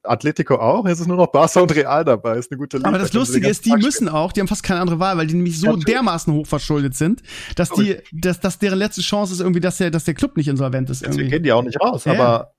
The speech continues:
Speaker 1: oder, oder sie, also mich würde jetzt nicht wundern, wenn da noch ein großer Berg gleich kommt. Also mich,
Speaker 2: Das
Speaker 1: mich
Speaker 2: wird,
Speaker 1: verwirrt das
Speaker 2: ich,
Speaker 1: einfach, ne?
Speaker 2: ich glaub auch, dass es noch interessant wird. Ähm, das, das letzte Wort nicht gesprochen. Aber ganz kurz nochmal die Rolle der uefa, ne? Ich weiß nicht, ob dich das auch so getriggert hat,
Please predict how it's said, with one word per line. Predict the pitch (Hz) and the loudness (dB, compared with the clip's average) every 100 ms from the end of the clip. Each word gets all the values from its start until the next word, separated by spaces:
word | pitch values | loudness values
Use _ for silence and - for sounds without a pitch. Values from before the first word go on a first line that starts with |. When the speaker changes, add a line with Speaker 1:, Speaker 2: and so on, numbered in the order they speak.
| _ | _
Speaker 1:
oder, | 113 120 | -2 0
oder | 117 143 | 2 0
sie, | 147 _ - | -2 _ -18
also | - 98 104 - | -14 -12 -12 -14
mich | 113 107 | -14 -10
würde | |
jetzt | 98 - | -10 -10
nicht | 110 | -4
wundern, | 131 120 | -2 0
wenn | |
da | 107 | 0
noch | 104 | -4
ein | 117 | -6
großer | 120 113 110 | -4 -2 0
Berg | 104 | -2
gleich | 107 110 - | -2 -6 -4
kommt. | 113 120 131 _ _ - | -8 -8 -12 _ _ -12
Also | 101 92 | -12 -12
mich, | 101 | -8
Speaker 2:
Das | 151 | -6
Speaker 1:
mich | 101 113 | -6 -6
Speaker 2:
wird, | - | -2
Speaker 1:
verwirrt | 107 123 127 | 0 2 0
das | |
Speaker 2:
ich, | 113 | 0
Speaker 1:
einfach, | 110 110 107 120 | -2 -2 -4 -4
ne? | |
Speaker 2:
ich | 131 | -4
glaub | 214 185 | -2 -2
auch, | 185 | -2
dass | 165 | -2
es | 160 | -2
noch | 165 | -2
interessant | 151 - 156 156 156 | -4 -4 -4 -4 -4
wird. | 151 180 - | -4 -6 -6
Ähm, | 160 160 151 151 | -4 -2 -2 -2
das, | 160 165 160 - | -2 -4 -6 -8
das | 165 170 180 | -4 -2 -2
letzte | 175 | -4
Wort | 170 | -2
nicht | 170 | -4
gesprochen. | 165 170 - - | -4 -6 -4 -2
Aber | 190 | -2
ganz | 220 320 | 0 -4
kurz | - 339 | -2 -2
nochmal | 214 175 | 0 0
die | 170 | 0
Rolle | 185 214 | 0 0
der | 190 175 | 0 0
uefa, | 170 233 - 135 | -2 -2 -2 -2
ne? | 143 170 | 0 -2
Ich | 196 | -2
weiß | 196 | 0
nicht, | 185 | -2
ob | - | -2
dich | |
das | 180 165 | -4 -2
auch | 208 | -2
so | 202 | -2
getriggert | 165 - 156 143 170 | -4 -2 -2 -2 -2
hat, | 185 | -6